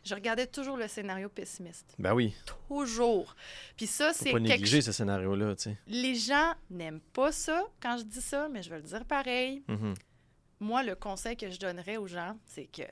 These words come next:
Speaker 1: si ton sc-, si ton scénario pessimiste est pas bon, fais-les pas.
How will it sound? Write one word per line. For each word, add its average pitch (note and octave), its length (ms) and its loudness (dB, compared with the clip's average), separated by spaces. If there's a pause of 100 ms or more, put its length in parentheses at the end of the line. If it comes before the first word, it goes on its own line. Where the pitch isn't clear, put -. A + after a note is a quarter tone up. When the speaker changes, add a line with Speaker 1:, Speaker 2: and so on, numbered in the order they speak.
(200)
Speaker 1:
si - 280 -4
ton G3+ 180 -4
sc-, - 280 -4 (360)
si - 180 -14
ton G3+ 120 -10
scénario A#3 460 -4
pessimiste - 840 -6 (200)
est D#3+ 100 -12
pas A#3+ 160 -4
bon, G#3 220 -8 (840)
fais-les G#3+ 380 -2
pas. - 240 -14